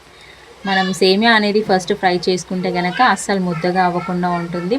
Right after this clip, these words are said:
పొల్లు పొల్లుగా వస్తుంది అనమాట సేమియా. ఇలాగా మొత్తం కడాయిలో ఉన్న నెయ్యి మొత్తము సేమియాకి అంటుకునేలాగా ఒకసారి అయితే కలిపేసుకోవాలి. ఒక టూ మినిట్స్ అలాగా వదిలేసేయాలన్నమాట, కొంచెం మంచిగా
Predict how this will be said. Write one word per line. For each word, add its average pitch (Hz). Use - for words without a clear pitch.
పొల్లు 185
పొల్లుగా 175
వస్తుంది 175
అనమాట 170
సేమియా. 170
ఇలాగా 185
మొత్తం 214
కడాయిలో 180
ఉన్న 180
నెయ్యి 175
మొత్తము 214
సేమియాకి 185
అంటుకునేలాగా 185
ఒకసారి 180
అయితే 220
కలిపేసుకోవాలి. 180
ఒక 196
టూ 202
మినిట్స్ 196
అలాగా 196
వదిలేసేయాలన్నమాట, 175
కొంచెం 196
మంచిగా 185